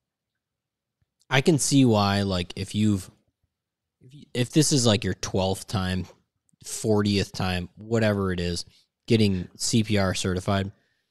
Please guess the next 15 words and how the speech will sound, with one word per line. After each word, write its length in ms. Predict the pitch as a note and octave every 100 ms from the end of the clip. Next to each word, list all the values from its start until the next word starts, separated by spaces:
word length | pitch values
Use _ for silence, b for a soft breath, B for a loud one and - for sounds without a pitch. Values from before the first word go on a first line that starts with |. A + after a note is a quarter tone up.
| _ _ -
that 320 | G#2 G2+ G2+
doing 320 | G2+ A#2 A#2+
it 100 | A2
online 720 | G2+ G2+ G2 F#2+ F#2+ F#2+ F#2+ F#2+ _ _ _ -
at 160 | A2
least 540 | G#2+ A2 A#2 A2+ - - -
takes 640 | - G#2 F#2+ - - - - _ _ _ _ B B -
<sighs> 1300 | _ _ _ _ _ _ _ _ _ _ _ _ B B B B
a 140 | A2+
portion 720 | G#2 - B2 B2 - B2 G2+ F#2 B B B B -
of 160 | G#2+
the 80 | G#2
course 540 | - A2+ G2 - - - _ _ _
and 200 | A2 G2
says, 720 | - G#2+ G2 F#2+ F#2+ F2+ -